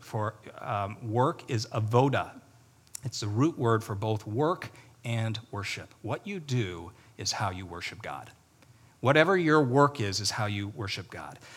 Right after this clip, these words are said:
Billy Graham said, "I believe that one of the next great moves of God is going to be through workers in the workplace."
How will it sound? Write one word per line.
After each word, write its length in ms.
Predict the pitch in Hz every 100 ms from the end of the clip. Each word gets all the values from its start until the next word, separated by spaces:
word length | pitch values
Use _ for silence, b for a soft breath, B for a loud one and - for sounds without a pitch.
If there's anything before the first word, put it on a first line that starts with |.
| B
Billy 200 | 131 170
Graham 360 | 175 135 156 170
said, 280 | - 143 131
"I 180 | 143 175
believe 540 | 180 165 131 123 120
that 360 | 117 107 110 -
one 140 | 123 117
of 80 | 113
the 80 |
next 320 | 110 127 - -
great 260 | 117 117
moves 260 | 113 107 104
of 100 | 101
God 300 | 98 87 90
is 120 | 101 101
going 200 | 98 92
to 60 |
be 240 | 95 90 90
through 400 | - 92 90 -
workers 680 | 104 113 113 85 78 - - b b b b
in 160 | 107 92
the 60 | 90
workplace." 920 | 90 90 - - 76 - - -